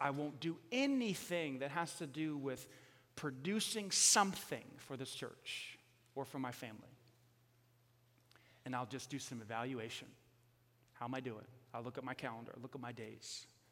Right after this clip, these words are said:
see where I spent my time. And that's powerful, but there's something even more powerful that I'm just now starting to practice more, and this is the second time I've done it. Well, I've done it a lot, but not consistently,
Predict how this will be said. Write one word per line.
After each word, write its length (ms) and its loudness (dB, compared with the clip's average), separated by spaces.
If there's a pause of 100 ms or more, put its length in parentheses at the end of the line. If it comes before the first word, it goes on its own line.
(100)
see 180 -4
where 160 -2
I 60 -2
spent 260 -10
my 80 -8
time. 200 -10 (1400)
And 80 -2
that's 200 10
powerful, 580 6
but 140 12
there's 160 4
something 260 8
even 180 4
more 200 6
powerful 500 8
that 100 4
I'm 220 4 (140)
just 480 8
now 260 6
starting 440 0
to 40 -6
practice 500 0
more, 280 0
and 80 -4
this 180 -8
is 80 -10
the 120 -8
second 340 -4
time 260 0
I've 80 -6 (400)
done 160 0
it. 160 -4
Well, 240 0 (100)
I've 60 -12
done 140 2
it 80 2
a 60 0
lot, 300 2
but 140 -6
not 160 -6
consistently, 640 -8